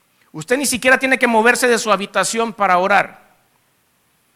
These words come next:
No tiene que moverse a un lugar, no tiene que ir a meterse a una trabazón, no tiene que venir a la iglesia para orar.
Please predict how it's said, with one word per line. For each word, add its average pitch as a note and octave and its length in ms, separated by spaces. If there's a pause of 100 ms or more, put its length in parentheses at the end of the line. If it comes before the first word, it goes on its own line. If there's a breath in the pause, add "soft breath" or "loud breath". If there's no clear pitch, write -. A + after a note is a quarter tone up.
No F#3+ 120
tiene B3+ 240
que A3 240
moverse G3+ 520
a A3+ 40
un A#3 160
lugar, G#3+ 320
no A3+ 120
tiene A3 200
que G#3 100
ir A3 100
a A3 40
meterse G#3+ 380
a G#3 40
una G#3 200
trabazón, F#3+ 460
no G#3 100
tiene G#3 200
que G3+ 100
venir G#3 240
a G3+ 40
la F#3+ 100
iglesia F#3 440
para E3+ 200
orar. F#3 580